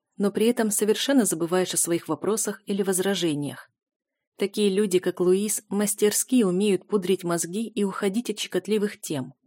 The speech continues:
Он рассказывает о влиянии определённых вещей на человеческое сознание и поведение.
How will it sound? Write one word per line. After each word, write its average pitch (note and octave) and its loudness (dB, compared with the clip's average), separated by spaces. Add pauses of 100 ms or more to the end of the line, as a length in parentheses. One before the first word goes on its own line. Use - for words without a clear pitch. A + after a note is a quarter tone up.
(640)
Он B3 6
рассказывает F#3+ 2
о E3+ 0
влиянии F3+ 2
определённых E3+ 2
вещей F#3+ -2
на G#3+ 2
человеческое G#3 0
сознание E3+ -2
и G3 -4
поведение. F3 -2